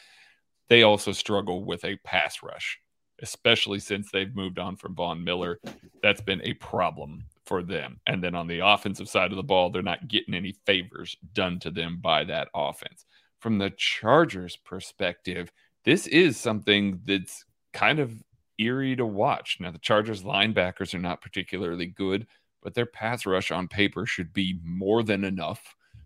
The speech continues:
Their secondary has a lot of guys in it that are quality players as well.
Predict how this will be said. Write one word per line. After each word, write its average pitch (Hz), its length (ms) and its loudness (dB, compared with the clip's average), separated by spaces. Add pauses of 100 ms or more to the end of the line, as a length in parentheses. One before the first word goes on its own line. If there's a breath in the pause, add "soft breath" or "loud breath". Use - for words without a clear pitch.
Their 101 220 4
secondary 92 920 -2
has 85 240 -4
a - 40 0
lot 90 480 2
of 95 140 0
guys 95 360 2
in 87 140 -6
it 87 160 -8
that 92 160 -2
are 104 140 2
quality 95 680 -4
players 95 500 0
as - 160 -14
well. 101 440 -2